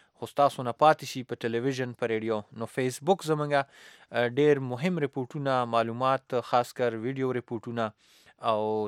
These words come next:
تازه خبرونه په فیسبوک هم تاسو ته میلاویږي. د فیسبوک استعمال ډېر شوی دی، نو یقیناً زموږ فیسبوک چې دی د ډیوه راډیو ډېر فعاله دی، تاسو لپاره ډېر معلومات وړاندې کوي. بیا ویب سایټ هم، یعنی ویب سایټ چې کوم کې موږ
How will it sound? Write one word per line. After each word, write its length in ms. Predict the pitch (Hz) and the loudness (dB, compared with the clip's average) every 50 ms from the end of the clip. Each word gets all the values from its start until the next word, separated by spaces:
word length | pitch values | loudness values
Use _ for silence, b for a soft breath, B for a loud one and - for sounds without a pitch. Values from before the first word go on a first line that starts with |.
| - - | -2 -2
تازه 200 | 113 110 110 123 | 0 0 0 -2
خبرونه 480 | - - 123 110 123 135 139 135 123 117 | -2 -2 -2 -2 -2 -4 -4 -4 -4 -4
په 140 | - - | -6 -8
فیسبوک 420 | 101 - 113 101 95 98 101 - - | -6 -4 -6 -6 -4 -6 -6 -6 -6
هم 120 | 127 131 131 | -6 0 2
تاسو 180 | 147 139 139 - | 2 2 2 0
ته 80 | 147 139 139 | -4 -6 -4
میلاویږي. 460 | 139 135 135 131 131 135 127 123 120 B B B B B B B _ | 0 2 2 2 2 0 -2 -6 -8 B B B B B B B _
د 100 | 143 - - | 0 4 6
فیسبوک 340 | 156 151 151 175 190 - 175 | 6 6 4 2 0 0 -2
استعمال 440 | 156 - - 151 147 156 160 156 | -2 -2 -2 2 6 6 8 8
ډېر 160 | 147 147 143 - - | 8 6 4 4 2
شوی 200 | 180 180 180 175 | 2 2 2 2
دی، 140 | 160 165 156 | 2 0 0
نو 100 | 139 127 | 0 -2
یقیناً 360 | 123 117 - 127 123 139 147 139 127 | -4 -4 -4 -6 -6 -6 -4 -4 -6
زموږ 220 | 127 127 135 131 - | -6 -6 -8 -10 -10
فیسبوک 420 | - 127 127 120 - - 139 147 139 | -8 -8 -8 -8 -10 -8 -8 -8 -8
چې 120 | - - 139 135 | -4 -4 -2 0
دی 100 | 139 143 147 | 0 0 0
د 140 | 139 135 127 127 | -2 -4 -4 -4
ډیوه 180 | 127 127 135 139 | 0 2 2 2
راډیو 240 | 135 135 135 139 127 | 2 2 0 -4 -4
ډېر 220 | 104 101 127 135 123 - - | -2 0 2 2 2 4 4
فعاله 280 | 117 120 127 120 107 | 6 6 8 6 4
دی، 120 | 101 101 95 | 2 0 -2
تاسو 320 | - - 110 110 - 117 | 0 0 0 0 0 -4
لپاره 320 | 110 107 - 113 107 107 | -6 -2 0 0 0 0
ډېر 160 | 104 117 117 113 | 0 0 -2 0
معلومات 440 | 110 110 110 104 104 110 117 113 - | 0 0 0 0 0 0 0 0 0
وړاندې 280 | - 104 95 92 90 90 - | 0 -4 -4 -4 -4 -8 -8
کوي. 120 | 101 87 - B B B B B B B B B B - | -10 -10 -12 B B B B B B B B B B 0
بیا 200 | 131 147 156 156 | 6 8 8 8
ویب 240 | 147 143 131 - - - | 8 6 2 2 4 6
سایټ 220 | 185 190 190 160 - 120 | 6 6 6 4 0 -2
هم، 120 | 147 120 87 - _ _ _ _ _ _ | -4 -4 -4 -8 _ _ _ _ _ _
یعنی 260 | 127 123 127 147 160 | -6 -6 -4 -4 -4
ویب 320 | 156 131 160 170 156 - - | 0 2 2 0 0 -2 -2
سایټ 180 | 160 156 160 143 - - | 0 0 0 -2 -4 -8
چې 80 | 156 143 - | -8 -4 -4
کوم 220 | 156 151 147 147 135 | -4 -4 -4 -6 -8
کې 140 | - 143 139 135 135 | -6 -6 -6 -4 -4
موږ 120 | 143 147 | -4 -2